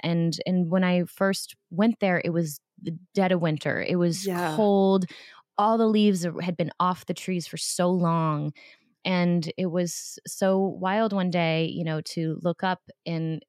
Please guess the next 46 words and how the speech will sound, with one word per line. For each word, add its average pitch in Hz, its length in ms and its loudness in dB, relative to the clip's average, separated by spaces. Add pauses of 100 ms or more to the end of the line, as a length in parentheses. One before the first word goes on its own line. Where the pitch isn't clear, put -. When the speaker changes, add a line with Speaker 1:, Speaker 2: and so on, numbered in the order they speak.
(160)
Speaker 1:
and, 165 360 -4
you 165 140 -6
know, 147 140 -4
feel, 156 500 -2 (920)
you 185 100 -2
know, 175 220 2 (260)
uh, 156 140 -6
you 160 300 -4
know, 170 120 0
where 190 240 2
am 214 240 4
I? 185 280 4
Like, 170 180 0
is 175 160 -2
there 185 140 0
any 180 180 0
movement? 175 540 0
Am 175 100 -2
I 170 80 0
gonna 170 160 -2
be 170 100 -4
stuck 175 360 -6
in 180 80 0
this 175 160 -4
forever, 170 760 0
this 175 220 -4
feeling 202 460 2
forever? 165 560 0
And 165 180 -2
to 180 100 -6
look 170 220 -4
up 165 160 -4
and 175 140 -4
see, 165 440 -4
like, - 160 -6
a 170 60 -6
few 175 380 -2
green 165 360 -2
leaves 160 220 -2
start - 260 -4
to - 80 -14
sprout - 340 -4
from 165 180 -4
the 156 80 -2
Speaker 2:
<sighs> - 0 -
Speaker 1:
tree 185 580 0